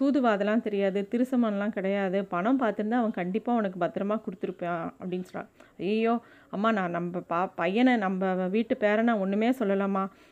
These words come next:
என்னோட தலையெழுத்து" அப்படின்னு சொல்றா. இதை பார்க்கும்போது இவர் மனசு ரொம்ப வருத்தப்படுறது. எங்கேயாவது பாட்டி கிட்ட மெதுவா கொல்லை பக்கத்துல போய், "பாட்டி, நான் வந்து இந்த மூன்று ரூபாய் நான் தான் எடுத்துட்டேன், அ,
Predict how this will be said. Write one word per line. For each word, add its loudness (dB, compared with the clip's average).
என்னோட 2
தலையெழுத்து" 2
அப்படின்னு 0
சொல்றா. -4
இதை -2
பார்க்கும்போது 4
இவர் 6
மனசு 4
ரொம்ப 4
வருத்தப்படுறது. 0
எங்கேயாவது 2
பாட்டி 2
கிட்ட -4
மெதுவா 0
கொல்லை 0
பக்கத்துல -2
போய், 0
"பாட்டி, -2
நான் -2
வந்து -2
இந்த 0
மூன்று -2
ரூபாய் 2
நான் 2
தான் 0
எடுத்துட்டேன், -2
அ, -4